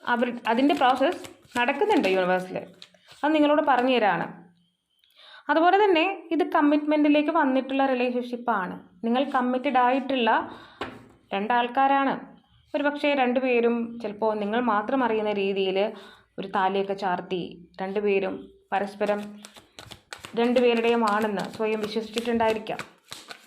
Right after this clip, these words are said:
അപ്പോ ഇവിടെ യൂണിവേഴ്സ് തന്നെ പറയാണ് ഇത് കമ്മിറ്റ്മെന്റിലേക്ക് വന്നിട്ടില്ല, ഒന്നായിട്ടുള്ള ഒരു റിലേഷൻഷിപ്പ് ഇനിയാണ് ഇതെന്നുള്ളത്. അപ്പൊ അങ്ങനെയുള്ളവർക്ക് കൂടുതൽ റെസൊനേറ്റ് ആവും. അതായത് വളരെയധികം, ആ, ഒരേ മനസ്സായിട്ട്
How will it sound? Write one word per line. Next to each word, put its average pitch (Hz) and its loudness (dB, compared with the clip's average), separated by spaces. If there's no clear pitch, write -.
അപ്പോ 339 0
ഇവിടെ 349 2
യൂണിവേഴ്സ് 285 2
തന്നെ 320 2
പറയാണ് 247 2
ഇത് 220 -4
കമ്മിറ്റ്മെന്റിലേക്ക് 233 0
വന്നിട്ടില്ല, 220 -2
ഒന്നായിട്ടുള്ള 214 0
ഒരു 233 0
റിലേഷൻഷിപ്പ് 226 -4
ഇനിയാണ് 214 2
ഇതെന്നുള്ളത്. 170 -2
അപ്പൊ - -4
അങ്ങനെയുള്ളവർക്ക് 214 0
കൂടുതൽ 202 -2
റെസൊനേറ്റ് 196 -4
ആവും. 185 2
അതായത് 285 2
വളരെയധികം, 294 4
ആ, 226 0
ഒരേ 262 2
മനസ്സായിട്ട് 262 2